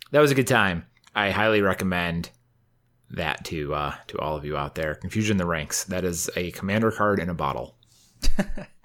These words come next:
Speaker 2: All right, so there's a new curse cycle in the set. Uh, our own Jason Alt pointed out that Curse of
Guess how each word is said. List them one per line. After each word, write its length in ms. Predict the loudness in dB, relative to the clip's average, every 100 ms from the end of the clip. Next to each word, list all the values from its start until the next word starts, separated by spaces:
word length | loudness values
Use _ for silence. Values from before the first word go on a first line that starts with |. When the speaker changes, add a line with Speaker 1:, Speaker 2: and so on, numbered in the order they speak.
| -2 -2 -4 -10 _ 6
Speaker 2:
All 120 | 8
right, 240 | 8 6
so 100 | 4
there's 160 | 4 4
a 60 |
new 160 | 4 2
curse 360 | 2 4 6 6
cycle 380 | 6 4 2
in 80 | 0
the 60 | 0
set. 480 | 2 4 4 0 -8
Uh, 440 | -2 0 2 0 -2
our 360 | 0 2 2
own 260 | 0 -2 0
Jason 320 | 2 2 -2
Alt 340 | 2 4 4 0
pointed 280 | -2 2
out 140 | 0 0
that 140 | -6
Curse 280 | 0 0
of 100 | 0